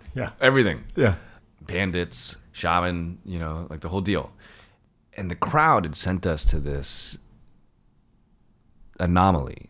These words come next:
Speaker 2: this thing on this one particular mountain. It looked like a, I don't know, like a circle, something. We make our way to that mountain because we know that even if it's a modern shrine built by the shaman, it indicates the most,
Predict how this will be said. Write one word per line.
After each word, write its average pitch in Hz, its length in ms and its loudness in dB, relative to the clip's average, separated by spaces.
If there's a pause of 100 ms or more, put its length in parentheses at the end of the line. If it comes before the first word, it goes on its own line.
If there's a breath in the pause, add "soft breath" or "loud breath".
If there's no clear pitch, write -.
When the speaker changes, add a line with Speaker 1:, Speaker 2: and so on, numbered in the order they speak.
Speaker 2:
this - 160 -8
thing - 640 0
on 67 300 -8
this 69 200 -8
one 78 360 0
particular 71 420 -6
mountain. 64 460 -8 (280)
It - 40 -8
looked 76 180 -8
like 71 220 -6
a, 65 320 -8 (1000 soft breath)
I 76 60 -8
don't 69 100 -6
know, - 60 -10
like - 100 -12
a - 60 -10
circle, - 520 -6
something. - 320 -6 (1500 loud breath)
We 92 160 0
make 104 260 6
our 101 80 12
way 87 180 6
to 78 80 2
that 73 160 -2
mountain 69 320 -4
because 71 220 -10
we 85 80 0
know 95 140 6
that 92 120 6
even 110 220 6
if 104 120 6
it's 87 200 0
a 85 40 -2
modern 82 920 2
shrine 87 540 2
built 82 200 -2
by 80 80 -2
the 78 100 0
shaman, 80 360 -2
it 73 140 -6
indicates 82 460 -4
the - 60 -8
most, 73 360 -4